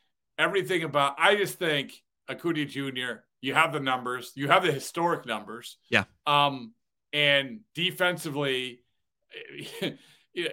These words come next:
Speaker 1: he does everything. He does everything. He does home run trots. He runs backwards. I mean, he's like,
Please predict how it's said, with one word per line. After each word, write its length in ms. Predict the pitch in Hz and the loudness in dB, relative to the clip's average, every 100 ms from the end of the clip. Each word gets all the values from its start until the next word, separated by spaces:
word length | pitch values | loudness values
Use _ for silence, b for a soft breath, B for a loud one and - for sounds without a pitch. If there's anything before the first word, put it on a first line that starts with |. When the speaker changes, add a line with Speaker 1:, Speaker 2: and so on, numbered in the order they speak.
| - | -6
Speaker 1:
he 140 | 175 | -8
does 260 | 190 254 220 220 | -2 0 0 2
everything. 540 | 233 233 190 113 85 - | 2 2 -4 -6 -12 -10
He 80 | 175 | -2
does 200 | 202 196 | 0 2
everything. 440 | 202 196 143 110 | 2 0 -2 -8
He 120 | 110 156 | -6 0
does 180 | 196 | 0
home 240 | 147 190 196 | 2 0 2
run 160 | 196 | 0
trots. 400 | 180 - 170 160 | 0 0 2 2
He 60 | 156 | -2
runs 260 | 151 170 143 | -2 -2 0
backwards. 640 | 156 151 147 98 80 - | 2 2 0 -8 -20 -14
I 60 | 135 | -6
mean, 180 | 156 | -2
he's 160 | 160 143 | -2 0
like, 340 | 165 156 - | 0 0 -2